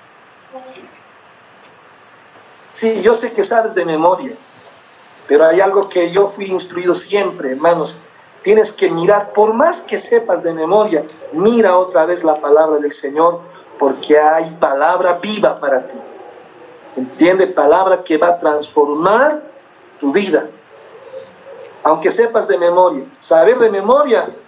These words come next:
no, no es mucho, hermano. Tienes que verlo,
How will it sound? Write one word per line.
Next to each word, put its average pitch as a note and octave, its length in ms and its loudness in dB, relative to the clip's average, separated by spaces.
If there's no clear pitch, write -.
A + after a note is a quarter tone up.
no, C#3+ 200 2
no F3 120 4
es G3 100 0
mucho, G#3+ 260 2
hermano. D3 180 -4
Tienes A#3 180 2
que G3 140 0
verlo, A3 320 2